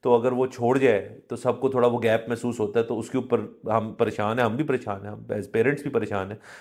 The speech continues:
कि वो बंदा अच्छा था, उसको रहने देना चाहिए था। अगस्त तक उनका टेन्योर था, अब वो फर्स्ट अप्रैल से नहीं जा रहे। और साथ साथ इसके जो अगला एडमिशन साइकिल है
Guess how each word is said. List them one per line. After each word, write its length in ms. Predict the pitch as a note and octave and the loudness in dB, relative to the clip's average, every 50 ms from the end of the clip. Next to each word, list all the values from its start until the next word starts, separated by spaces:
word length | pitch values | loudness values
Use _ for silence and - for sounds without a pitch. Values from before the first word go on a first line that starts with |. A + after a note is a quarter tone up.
| - _ _ | -20 _ _
कि 60 | - B2+ | 2 4
वो 80 | B2 | 4
बंदा 240 | A2 A2 G#2+ A#2 B2 | 4 4 6 8 6
अच्छा 180 | A#2+ B2 B2+ A#2+ | 6 6 2 0
था, 60 | C3 | 0
उसको 160 | B2+ - B2 | 2 2 2
रहने 200 | A#2 A#2+ B2+ B2 | 4 4 4 4
देना 180 | A2 G#2 G2+ F#2+ | 2 2 0 0
चाहिए 240 | - - F2+ F2+ | -4 -6 -10 -8
था। 100 | F#2 - | -6 -4
अगस्त 300 | G#2 G#2+ B2 C3 C3 - - | 0 4 4 4 4 4 0
तक 100 | C3+ G#2+ | 2 2
उनका 200 | A#2+ A#2 A2 A#2 | 2 2 2 0
टेन्योर 340 | A2+ - G#2+ G#2 G#2 A2 A2+ | 0 0 -2 0 2 2 2
था, 280 | - B2 A2 G2 - - - - _ - - | 2 0 -2 -2 -2 -10 -20 -20 _ 0 0
अब 80 | A2 | 2
वो 80 | G#2+ A2+ | 2 2
फर्स्ट 360 | A2 - A#2+ A#2+ A#2 A#2 A#2+ | 2 6 6 6 6 4 2
अप्रैल 220 | A2 G#2 - A2 G#2+ | 0 2 2 0 0
से 120 | - A2 | 0 -2
नहीं 140 | A2 A#2+ A#2+ | -2 -2 0
जा 180 | A2+ G#2+ G#2 | 2 4 4
रहे। 120 | G#2 A2 - | 4 2 0
और 320 | - - B2+ D3+ F#3+ F#3+ | 0 4 6 6 6 6
साथ 200 | - - E3 E3 | 6 4 2 2
साथ 160 | E3 - F3+ D#3+ C3 | 4 2 0 0 0
इसके 300 | A2 - - A2 A#2 - - - - - - _ _ _ - A#2+ | -6 -8 -10 -10 -10 -10 -14 -20 -20 -20 -20 _ _ _ -2 4
जो 80 | C#3 | 4
अगला 300 | - C3+ C3+ B2+ D3 F3 | 6 6 6 6 4 4
एडमिशन 440 | - - D3+ C#3 C3 C3 - G3 F#3+ | 4 4 2 0 0 -2 -2 -2 -2
साइकिल 420 | F3 - C3 B2 A#2+ D3 C3 G#2+ | 0 0 -2 0 2 2 0 0
है 100 | F#2 E2+ | 0 -6